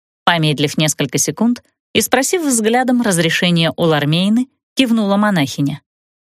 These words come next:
«Но предупреди сразу, что русалки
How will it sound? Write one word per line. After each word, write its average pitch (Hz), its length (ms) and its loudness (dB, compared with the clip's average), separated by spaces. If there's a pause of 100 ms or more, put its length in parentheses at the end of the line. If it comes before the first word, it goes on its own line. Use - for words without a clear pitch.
(140)
«Но 185 300 2
предупреди 180 720 0
сразу, 175 560 -2 (340)
что - 300 0
русалки 190 840 -2